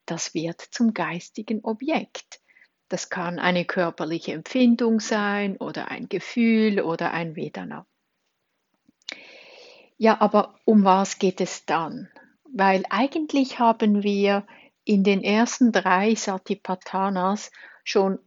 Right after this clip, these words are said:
das gesamte phänomenale Feld abgedeckt, oder? Eigentlich das ganze Spektrum an Erfahrungen haben wir schon.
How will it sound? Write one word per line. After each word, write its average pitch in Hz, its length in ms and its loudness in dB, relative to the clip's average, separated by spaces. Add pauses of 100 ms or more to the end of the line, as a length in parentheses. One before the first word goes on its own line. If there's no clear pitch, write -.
das 202 200 0
gesamte 220 680 2
phänomenale 190 960 0
Feld 185 520 -6
abgedeckt, - 840 -4
oder? 208 340 -10
Eigentlich 208 400 2
das - 180 -8
ganze 220 340 4
Spektrum 220 680 0
an 196 140 2
Erfahrungen 196 800 0
haben 220 360 2
wir 214 200 2
schon. 214 520 2